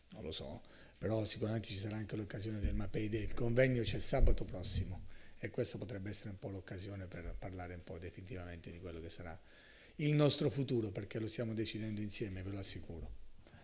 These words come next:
Non possiamo dire niente oggi, perché sarei, potrei, se no avrei risposto in maniera differente. Dico solo che oggi come oggi c'è il Sassuolo, punto, come contratto, come situazione certa. Io non ho assolutamente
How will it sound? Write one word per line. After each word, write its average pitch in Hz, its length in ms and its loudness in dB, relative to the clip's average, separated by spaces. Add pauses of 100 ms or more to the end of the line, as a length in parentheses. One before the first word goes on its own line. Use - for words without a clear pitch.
Non 135 140 2
possiamo - 380 4
dire 139 240 6
niente 110 400 0
oggi, 85 400 -6 (220)
perché 98 300 -4
sarei, 110 540 -2 (180)
potrei, 104 440 -4
se - 160 -8
no 117 60 0
avrei 107 400 4
risposto 107 420 -2
in 107 60 -2
maniera 101 220 -4
differente. 95 720 -2 (460)
Dico 110 240 0
solo 131 340 4
che 92 400 -4 (260)
oggi 120 300 4
come 131 200 4
oggi 135 320 2
c'è - 160 2
il 117 80 2
Sassuolo, 78 560 0
punto, 98 380 -6
come 95 200 -6
contratto, 101 540 -6
come 90 180 -6
situazione 104 760 2
certa. - 600 -4 (440)
Io 120 320 6
non 110 180 -2
ho 110 120 -2 (260)
assolutamente 127 1160 0